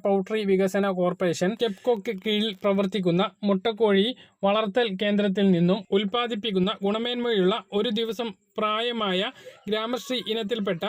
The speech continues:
മുട്ടക്കോഴി കുഞ്ഞുങ്ങൾ വിൽപ്പനക്കുണ്ട്. ആവശ്യം ഉള്ളവർക്ക്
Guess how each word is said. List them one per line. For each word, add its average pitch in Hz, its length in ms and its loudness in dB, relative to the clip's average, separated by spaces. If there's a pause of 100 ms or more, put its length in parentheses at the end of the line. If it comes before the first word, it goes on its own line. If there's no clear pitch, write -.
മുട്ടക്കോഴി 247 600 0
കുഞ്ഞുങ്ങൾ 226 640 2
വിൽപ്പനക്കുണ്ട്. 196 760 2 (100)
ആവശ്യം 233 480 2 (120)
ഉള്ളവർക്ക് 208 600 2